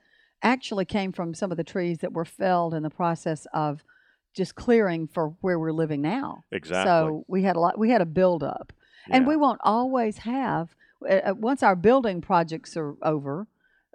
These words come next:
Speaker 1: we won't always have this kind of supply.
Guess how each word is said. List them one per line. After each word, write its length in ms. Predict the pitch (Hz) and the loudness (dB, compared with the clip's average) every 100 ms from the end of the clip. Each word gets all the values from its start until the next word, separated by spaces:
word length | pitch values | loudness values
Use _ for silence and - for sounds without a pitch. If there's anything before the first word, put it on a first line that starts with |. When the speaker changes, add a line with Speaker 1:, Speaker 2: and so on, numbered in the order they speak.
| _ | _
Speaker 1:
we 200 | 185 220 | -6 -4
won't 240 | 240 220 196 | -2 -2 0
always 360 | 185 180 165 | 0 0 -4
have 300 | 185 165 151 | -2 -2 -2
this 200 | 165 180 | -6 -6
kind 380 | - 175 151 143 | -8 -6 -4 -4
of 120 | 143 - | -8 -12
supply. 640 | 139 - 139 131 - 170 | -12 -6 -4 -4 -8 -12